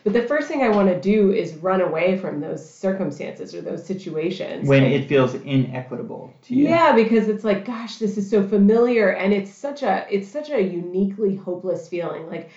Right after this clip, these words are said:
Speaker 1: I, like, when I don't make money in my business, I think, "I'm gonna pivot and make money in my business." And when I don't, like, ha-,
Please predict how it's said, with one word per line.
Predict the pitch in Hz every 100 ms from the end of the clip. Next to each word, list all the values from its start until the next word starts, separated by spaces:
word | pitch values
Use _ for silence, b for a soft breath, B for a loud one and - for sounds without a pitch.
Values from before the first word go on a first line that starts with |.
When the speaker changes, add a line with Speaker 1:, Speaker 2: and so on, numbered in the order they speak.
| B B
Speaker 1:
I, | 202 - 196
like, | 190 185
when | 196 196
I | 202 233 269
don't | 262 254
make | 214 202 202
money | 196 190
in | 175
my | 165
business, | 165 160 151 151 - -
I | 170
think, | 175 165 151 -
"I'm | 208
gonna | 202 175
pivot | - 196 175 -
and | 151
make | 165 190
money | 185 180 170
in | 160
my | 156
business." | 151 160 - 185 - - B B B
And | 190 185 180
when | 185 185
I | 220
don't, | 247 233 220 202
like, | 190 180 175 -
ha-, | 196